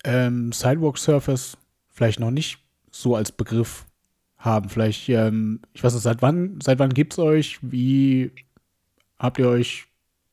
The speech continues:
zusammengefunden? Chris macht komische Zeichen.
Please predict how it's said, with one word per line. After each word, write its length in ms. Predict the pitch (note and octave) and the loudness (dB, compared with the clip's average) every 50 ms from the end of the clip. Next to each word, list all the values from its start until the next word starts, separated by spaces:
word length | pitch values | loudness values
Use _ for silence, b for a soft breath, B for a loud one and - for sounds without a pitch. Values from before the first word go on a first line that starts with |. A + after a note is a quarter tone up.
| _ _ _ _ _ _ _ _ _ _ _ _ _ _ _ - | _ _ _ _ _ _ _ _ _ _ _ _ _ _ _ -14
zusammengefunden? 1160 | - - B2 A2 A#2+ B2 C3+ D3+ C#3+ C#3 B2+ C3 - - C#3+ C#3+ D3 D3 D3+ D#3 C#3+ C3 C3 - | -6 -4 -2 0 2 2 0 0 -2 -4 -4 -4 0 2 2 2 0 -2 -8 -10 -10 -12 -12 -14
Chris 280 | - - - D3 C#3 - | -8 0 0 0 0 2
macht 280 | C#3 C3+ B2+ - - - | 0 0 0 -2 -4 -4
komische 380 | - C#3 C3 C3+ C3 B2 C3 | 0 2 2 4 4 2 0
Zeichen. 720 | - - - B2 C3 C#3+ - C#3+ B2+ B2+ C3 C3 - - | 0 2 2 4 4 2 2 0 -2 -2 -2 -6 -8 -18